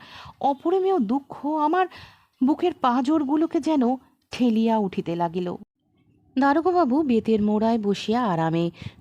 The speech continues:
গুড়গুড়ি টানিতেছিলেন। তাহার কন্যা দায়গ্রস্ত আত্মীয় মেষটি আমার প্রতি লক্ষ্য করিয়াই সম্প্রতি দেশ হইতে আসিয়াছেন। তিনি মাদুরের ওপর বসিয়া গল্প করিতেছিলেন।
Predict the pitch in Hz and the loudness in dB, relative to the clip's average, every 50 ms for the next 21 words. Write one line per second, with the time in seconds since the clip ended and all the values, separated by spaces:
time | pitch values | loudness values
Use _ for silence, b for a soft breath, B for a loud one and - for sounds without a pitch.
0 | - 220 214 233 233 208 - 214 226 220 311 339 - 226 180 165 151 - 156 151 | -2 0 0 0 0 0 0 0 0 0 2 2 2 2 2 0 0 -2 -4 -4
1 | - - 156 151 147 143 147 147 147 - _ - _ _ - - - 175 160 180 | -4 -4 -4 -2 -2 -4 -4 -6 -8 -12 _ -20 _ _ -8 -4 -2 -2 0 0
2 | 170 160 156 160 B B B B B B - 240 233 240 240 233 233 240 233 196 | -2 -2 -4 -6 B B B B B B -2 0 2 2 4 4 2 2 2 0
3 | 202 196 196 202 196 185 190 214 208 - - - 233 214 196 190 190 - - - | 0 0 0 -2 -2 -2 -4 -4 -4 -4 -4 -2 -2 0 0 -2 -2 -6 -6 -4
4 | 254 254 247 208 185 180 190 185 - 247 240 247 - 165 165 175 B B B B | -2 -2 0 0 0 0 -2 -2 -4 -4 -4 -4 -4 -4 -4 -6 B B B B
5 | B B B - 269 294 320 359 370 339 - 370 349 - 359 320 226 208 202 208 | B B B 0 0 2 2 2 0 0 -2 -2 0 2 0 2 2 2 0 -2
6 | - - - 254 254 - 269 269 285 269 214 196 247 311 - - 339 339 320 - | -4 -6 -8 -8 -6 -4 -4 -2 -2 0 0 -2 -2 -4 -4 -6 -6 -4 -4 -4
7 | 339 - - 339 330 330 B B B B B B 220 202 220 240 254 262 247 - | -4 -2 -2 -2 -2 -2 B B B B B B -4 -2 0 0 0 0 -2 -2
8 | - 220 208 202 - 262 294 277 208 170 156 - - 170 160 151 151 - - 151 | -4 -4 -4 -4 -4 -4 -4 -2 -4 -4 -6 -8 -6 -6 -4 -4 -6 -6 -8 -8
9 | 143 147 151 156 - - - - - _ _ - 190 180 175 175 170 170 B B | -8 -8 -10 -14 -18 -20 -20 -20 -20 _ _ -4 -4 -2 -2 -2 -4 -6 B B
10 | B B B B B 233 233 233 240 240 240 269 277 269 254 240 220 - 254 247 | B B B B B 0 0 0 0 0 0 0 0 0 0 -2 -2 -2 -4 -2
11 | 214 190 180 175 - - 240 262 302 254 214 175 160 156 156 - 226 - 208 165 | -2 -2 -4 -4 -4 -4 -4 -4 -4 -2 -4 -4 -4 -4 -6 -8 -6 -4 -4 -4
12 | 160 151 156 156 151 - - 156 151 147 147 147 151 | -4 -4 -6 -8 -8 -8 -8 -8 -8 -6 -8 -8 -10